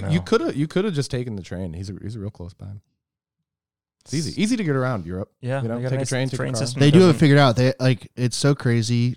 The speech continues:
Speaker 3: trying to ride a train here.
Speaker 1: Well, their entire country, their entire, like, continent is the size of Texas, so it's like
Speaker 2: Yeah, yeah,
Speaker 1: not
Speaker 2: it's
Speaker 1: that
Speaker 2: really
Speaker 1: hard.
Speaker 2: easy.
Speaker 3: But they figured out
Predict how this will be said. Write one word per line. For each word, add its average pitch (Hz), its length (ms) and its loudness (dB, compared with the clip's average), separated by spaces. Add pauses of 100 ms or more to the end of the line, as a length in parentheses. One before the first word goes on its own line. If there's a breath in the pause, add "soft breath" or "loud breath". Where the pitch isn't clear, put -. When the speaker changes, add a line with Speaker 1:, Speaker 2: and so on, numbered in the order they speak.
Speaker 3:
trying 107 240 0
to 110 60 0
ride 104 180 0
a 101 60 -2
train 104 260 -4
here. 98 320 -4
Speaker 1:
Well, 143 100 2
their 151 100 4
entire 143 300 2
country, 123 360 -2
their 127 120 0
entire, 131 220 0 (180)
like, 117 320 -6
continent 101 460 -4
is 90 100 -10
the 92 80 -10
size 92 240 -6
of 85 80 -16
Texas, 87 400 -12
so - 160 -10
it's - 260 -16
like 107 100 -18 (240)
Speaker 2:
Yeah, 113 220 -10 (240)
yeah, - 120 -12
Speaker 1:
not - 160 -10
Speaker 2:
it's - 80 -12
Speaker 1:
that - 60 -10
Speaker 2:
really - 100 -8
Speaker 1:
hard. 80 120 -8
Speaker 2:
easy. 82 160 -10
Speaker 3:
But 139 160 2
they 143 100 6
figured 147 340 2
out 117 360 2